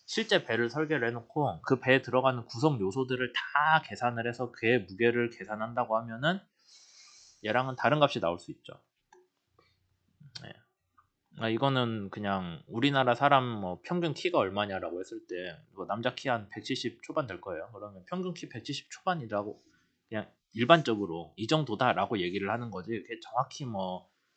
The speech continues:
"너는 키가 얼마니, 너는 키가 얼마니?" 그런 거에 대한 걸 다루는 게 아니에요. 근데 여러분들은 종합 설계를 하고 있기 때문에 이제 한 사람의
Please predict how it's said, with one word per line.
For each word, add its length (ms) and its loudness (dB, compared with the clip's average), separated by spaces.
"너는 240 -2
키가 260 2
얼마니, 440 0
너는 200 -8
키가 220 -4
얼마니?" 360 -6
그런 280 -2
거에 160 2
대한 200 -2
걸 140 -16
다루는 460 -10
게 80 -10
아니에요. 420 -14
근데 240 6
여러분들은 560 4
종합 260 4
설계를 320 2
하고 140 2
있기 240 -6
때문에 560 -8
이제 140 -14
한 180 -4
사람의 640 0